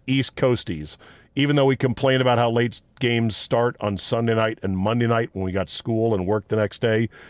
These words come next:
for a Saturday night, nothing was better than staying up late watching Pac-twelve football with schools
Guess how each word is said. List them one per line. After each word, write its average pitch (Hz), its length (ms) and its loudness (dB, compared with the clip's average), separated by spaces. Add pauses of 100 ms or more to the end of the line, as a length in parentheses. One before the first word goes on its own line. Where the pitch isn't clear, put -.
(200)
for 120 200 0
a 107 80 2
Saturday 160 640 2
night, 151 320 2 (260)
nothing 123 920 2
was 107 320 2
better 90 340 -4 (460)
than 110 180 0
staying 131 480 2
up 135 200 0
late 110 360 0
watching 101 460 -2
Pac-twelve 151 720 0
football 117 720 2 (240)
with 127 160 2
schools 151 800 2